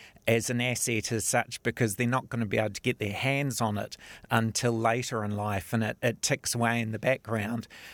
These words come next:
Um, so when we do see younger ones pass away, they've often not given thought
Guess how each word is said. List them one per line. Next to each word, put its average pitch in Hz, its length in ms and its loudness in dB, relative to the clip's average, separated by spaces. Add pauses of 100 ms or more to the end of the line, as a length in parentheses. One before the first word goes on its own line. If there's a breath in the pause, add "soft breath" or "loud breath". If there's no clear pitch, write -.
(220 loud breath)
Um, 113 540 2
so - 200 2
when 147 200 0
we 131 100 0
do 151 320 0
see - 180 -2
younger 107 360 0
ones 104 300 0
pass 107 400 0
away, 107 420 0 (360 loud breath)
they've 123 280 4
often 131 460 0
not 117 340 -4
given 131 440 0
thought - 580 -2